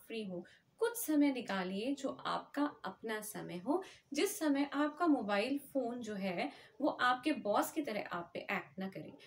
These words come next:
तो उसके लिए आप मोबाइल फ़ोन को उठा के थोड़ी देर के लिए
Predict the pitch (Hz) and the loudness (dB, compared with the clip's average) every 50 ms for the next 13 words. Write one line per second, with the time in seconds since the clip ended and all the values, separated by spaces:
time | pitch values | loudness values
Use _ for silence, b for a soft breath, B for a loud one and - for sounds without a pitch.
0 | B B - - - - 392 392 - - 440 453 415 359 285 240 262 339 - - | B B -8 -6 0 0 0 0 2 0 0 2 4 4 2 2 2 0 -2 -2
1 | 269 269 269 - 254 240 202 208 208 226 277 294 311 - - 226 208 208 - 214 | -4 -4 -4 -4 -6 -6 -2 0 0 2 2 2 0 0 -4 -4 -4 -4 -4 -4
2 | 208 190 190 196 196 175 175 - 277 330 - - 403 440 440 415 392 - 214 196 | -4 -4 -4 -4 -4 -6 -4 -2 -4 -4 -4 0 2 4 4 4 4 2 2 0
3 | 190 - - - 220 196 185 175 214 302 - | -2 -2 -4 -6 -6 -6 -4 -4 -4 -4 -4